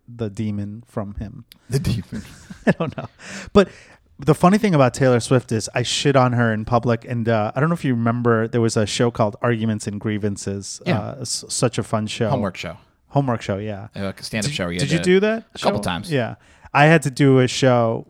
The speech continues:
Speaker 1: with Tommy McNamara, uh, where he loves Taylor Swift, and, uh, and I was, it was Taylor Swift versus a Swiftie, and I had to say a Swiftie was better than, uh,
Speaker 2: Oh,
Speaker 1: Taylor
Speaker 2: really?
Speaker 1: Swift. Worst show
Speaker 2: Yeah.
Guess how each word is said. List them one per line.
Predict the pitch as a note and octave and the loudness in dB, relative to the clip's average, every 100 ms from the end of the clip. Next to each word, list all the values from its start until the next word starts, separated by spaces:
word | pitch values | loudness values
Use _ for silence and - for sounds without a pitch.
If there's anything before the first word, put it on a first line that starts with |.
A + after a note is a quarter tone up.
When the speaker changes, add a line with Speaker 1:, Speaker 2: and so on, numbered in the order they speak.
| - | -4
Speaker 1:
with | A#2+ A#2 _ - | -4 -4 _ -4
Tommy | C#3 C3+ B2+ | -2 2 2
McNamara, | A#2+ A2+ - A#2 A#2 A2+ A2+ - - _ _ - | 2 -2 -2 -2 0 0 -2 -8 -12 _ _ -4
uh, | A2+ G#2 A2 - _ | -2 -2 -6 -12 _
where | B2+ A2+ A2 A2+ | 0 2 0 -4
he | - C3+ C3 B2+ A#2+ | -4 0 2 2 0
loves | A2+ A2+ - | 0 0 -2
Taylor | A#2+ A2 | -2 -2
Swift, | G#2 A#2 G#2+ G#2 - - | -2 -2 -2 -4 -12 -8
and, | A2 G#2 G#2 | -6 -6 -8
uh, | G#2 G2+ G#2+ G#2 _ _ _ | -8 -8 -10 -14 _ _ _
and | A2+ G#2+ | -4 0
I | G#2+ | 0
was, | G#2+ - - _ - | -2 -6 -18 _ -10
it | B2+ | -4
was | G#2+ - | -4 -4
Taylor | - C3+ B2+ | 0 2 2
Swift | - B2 - | 0 -2 -2
versus | A2+ A2 - F#3+ | -2 -4 -4 -10
a | |
Swiftie, | - - A#2+ - G2+ A#2 - | -8 -2 -2 -4 -12 -14 -12
and | A#2 G#2+ | -8 -6
I | |
had | G#2 | -6
to | - | -8
say | - G#2+ | -6 -6
a | G#2 | -4
Swiftie | - G#2+ - G2+ | -4 -6 -4 -6
was | G2+ | -6
better | - G#2 A2 A#2 | -6 -6 -6 -10
than, | B2+ C3 C#3 - | -12 -12 -16 -10
uh, | E3 | -2
Speaker 2:
Oh, | F3+ | 0
Speaker 1:
Taylor | G3 C4+ | 0 0
Speaker 2:
really? | C4 A#2 | 0 -2
Speaker 1:
Swift. | - - - - _ _ _ - - | -4 -18 -20 -20 _ _ _ -20 -10
Worst | A2 G#2+ B2+ D3 - | -6 2 4 4 2
show | C3 A#2+ A2+ B2 - | 4 4 4 0 -8
Speaker 2:
Yeah. | G#2 G2+ F2 | -8 -8 -8